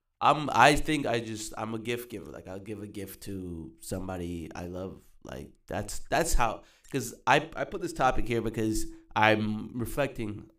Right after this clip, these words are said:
as I often do, on our childhood. I'm like, "Damn, like, how was I sho-," like,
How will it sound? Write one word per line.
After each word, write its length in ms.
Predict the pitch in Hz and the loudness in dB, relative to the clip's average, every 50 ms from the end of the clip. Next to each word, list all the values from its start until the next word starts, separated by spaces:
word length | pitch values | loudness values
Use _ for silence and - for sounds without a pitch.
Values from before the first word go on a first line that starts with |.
| _ - 113 | _ -8 -6
as 160 | 113 104 104 | -6 -4 -2
I 100 | 107 95 | -2 -2
often 320 | 87 104 104 - - 101 | -2 -4 -6 -8 -12 -12
do, 240 | - 98 95 92 95 - - _ _ _ _ _ _ | -10 -10 -10 -12 -12 -16 -20 _ _ _ _ _ _
on 140 | - 110 113 | -8 -6 -4
our 200 | 110 107 104 98 - - | -2 -4 -4 -6 -8 -10
childhood. 500 | - - 175 170 156 139 127 117 104 98 | -6 -6 -4 -2 -2 -2 -2 -2 -4 -4
I'm 140 | 104 101 98 | -4 -4 -4
like, 200 | 92 85 80 - | -6 -6 -8 -10
"Damn, 340 | - 107 110 107 95 87 82 | -10 -8 -8 -8 -8 -8 -10
like, 320 | 82 80 64 60 - - _ _ _ _ _ _ _ _ _ _ _ - | -12 -12 -14 -18 -20 -20 _ _ _ _ _ _ _ _ _ _ _ -10
how 140 | - 143 190 | -8 -6 -6
was 140 | 269 247 | -6 -6
I 120 | 196 143 131 | -6 -6 -6
sho-," 260 | - - - - - - | -4 -2 -4 -4 -4 -6
like, 220 | 113 110 107 - | -8 -8 -8 -10